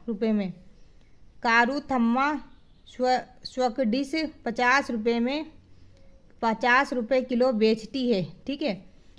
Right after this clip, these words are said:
देखो फाजिमा कठिनाई से ही इस बड़ी मछली किंगफिश को उठा लाई।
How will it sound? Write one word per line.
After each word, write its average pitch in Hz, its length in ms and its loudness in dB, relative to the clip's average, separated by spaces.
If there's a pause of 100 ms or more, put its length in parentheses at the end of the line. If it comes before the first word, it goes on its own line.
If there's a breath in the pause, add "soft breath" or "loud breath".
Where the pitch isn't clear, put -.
(160 soft breath)
देखो 247 420 4
फाजिमा 247 640 2
कठिनाई 247 720 0
से 254 220 -2
ही 247 260 2
इस 254 280 -6
बड़ी 233 320 2
मछली 240 480 -2
किंगफिश 247 560 -2
को - 160 -2
उठा 233 380 -2
लाई। 202 320 0